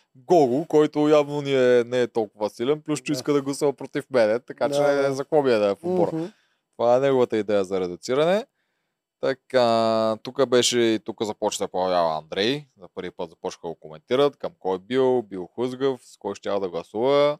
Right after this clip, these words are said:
Speaker 2: Мгм.
Speaker 1: Започва да се появява най-после, но си коментира мой човек, който все едно до сега не участваше.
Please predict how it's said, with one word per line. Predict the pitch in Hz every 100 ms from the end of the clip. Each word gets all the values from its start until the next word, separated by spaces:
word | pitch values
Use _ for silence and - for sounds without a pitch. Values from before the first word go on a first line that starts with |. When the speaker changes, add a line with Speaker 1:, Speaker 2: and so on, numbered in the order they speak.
| -
Speaker 2:
Мгм. | 160 151 180 214 _ _ _ _ _ _
Speaker 1:
Започва | _ - 107 -
да | 104
се | -
появява | 87 87 85 76
най-после, | 78 117 - 107 _
но | 101 98
си | -
коментира | _ 92 90 95 90
мой | 101 113
човек, | - 107
който | - 98 - 104
все | 110
едно | 104 101
до | 101
сега | 104 104
не |
участваше. | 104 - 92 _ _